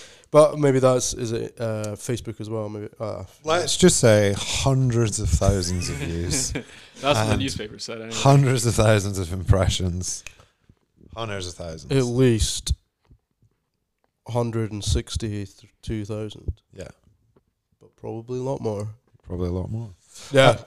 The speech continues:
Speaker 2: Uh, um,
Speaker 1: Fa-, fascinating, like, whole, the process was just, it was just fascinating. Like, I'd really f-, got a lot of value from it, and I think if, um, if I knew how it was going to be, if I knew how it was gonna end,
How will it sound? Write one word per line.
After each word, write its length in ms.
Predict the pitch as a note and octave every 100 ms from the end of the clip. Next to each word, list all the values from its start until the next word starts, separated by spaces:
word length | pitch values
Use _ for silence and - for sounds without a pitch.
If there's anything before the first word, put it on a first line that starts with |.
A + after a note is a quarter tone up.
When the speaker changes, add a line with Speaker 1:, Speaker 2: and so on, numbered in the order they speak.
| _ -
Speaker 2:
Uh, 160 | D3
um, 120 | D3 C#3+
Speaker 1:
Fa-, 400 | - D3+ E3 D3+
fascinating, 760 | D#3+ D#3 D#3 D#3 C#3+ B2 B2
like, 200 | A2+ A2+
whole, 340 | - A#2+ - _
the 80 | B2+
process 520 | - A2+ G#2+ G#2+ G#2
was 120 | A#2 G#2+
just, 240 | A2 -
it 240 | A2 A2+
was 120 | G2+ -
just 200 | G2 -
fascinating. 440 | A2 G#2 A#2+ A2 -
Like, 180 | B2+
I'd 200 | A#2+ A#2
really 420 | A2+ B2 A#2 A2+ - - - _
f-, 200 | - - -
got 160 | A#2+
a 80 | A2+
lot 220 | A2+ A2
of 60 | G2+
value 340 | A2 A2 A2
from 320 | G2+ A2+ G#2+ G#2+
it, 100 | G2+
and 140 | G#2+
I 40 |
think 400 | G2 A2+ G2+ - - - _ _ _ _ A2 _ _
if, 280 | A#2 - - _ _ _
um, 600 | A#2 G#2+ G2+ F#2+ F#2 F#2 _ _ _ _ _ _ _ _ -
if 180 | B2+ A#2
I 100 | A2
knew 560 | A2+ A#2 A2+ G#2+ G#2+ - _
how 140 | - A#2
it 60 | A2+
was 160 | A2
going 260 | - A2 G#2+
to 100 | -
be, 340 | A#2 A2+ A2
if 120 | A2 G#2+
I 40 |
knew 240 | G#2 G#2 G2
how 80 |
it 40 | G#2
was 100 | -
gonna 140 | G#2
end, 440 | - A2 G#2+ G#2+